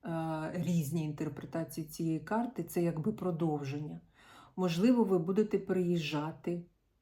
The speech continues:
кудись. Ви бачите, е, жінка їде на волі речі, і багато, е, речей з собою вона везе. Це може бути як переїзд з офісу, або з квартири, або в іншу країну.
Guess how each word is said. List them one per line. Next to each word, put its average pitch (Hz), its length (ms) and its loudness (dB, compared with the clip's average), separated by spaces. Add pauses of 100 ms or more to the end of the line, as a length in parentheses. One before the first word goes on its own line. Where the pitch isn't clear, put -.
(420)
кудись. 165 600 0 (180)
Ви 170 120 -4
бачите, 202 440 0
е, 170 460 -8
жінка 170 400 -2
їде 160 520 -2
на 175 160 -2
волі 156 480 -4 (100)
речі, 196 640 -2 (680)
і 160 380 -2
багато, 160 800 -2
е, 160 300 -4
речей 180 460 0
з 220 100 -4
собою 190 460 2
вона 175 240 0
везе. 165 520 -2 (440)
Це 214 200 0
може 180 300 2
бути 160 340 -2
як 220 260 2
переїзд 165 760 0 (760)
з 139 180 -4
офісу, 156 680 -4 (760)
або 170 200 0
з 175 80 -2
квартири, 160 840 -2
або 170 300 -2
в 170 60 0
іншу 196 380 0
країну. 156 680 -2